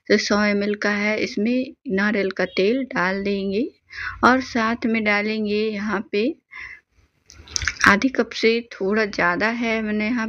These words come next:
पे सरसों तेल लिया है, क्योंकि ठंडी का मौसम है तो सरसों तेल लिया है।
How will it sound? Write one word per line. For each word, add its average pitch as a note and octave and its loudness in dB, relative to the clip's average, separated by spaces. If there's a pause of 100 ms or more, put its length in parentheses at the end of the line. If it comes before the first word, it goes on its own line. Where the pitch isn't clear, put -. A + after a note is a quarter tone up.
पे A3+ 2
सरसों F#3+ 0
तेल A3 2
लिया G#3 0
है, A3 -4
क्योंकि - -6
ठंडी G#3 4
का A3+ 0
मौसम G#3 -2
है A#3+ 0
तो A#3 -4
सरसों G#3 0
तेल G#3 2
लिया G#3+ -2
है। A#3 -2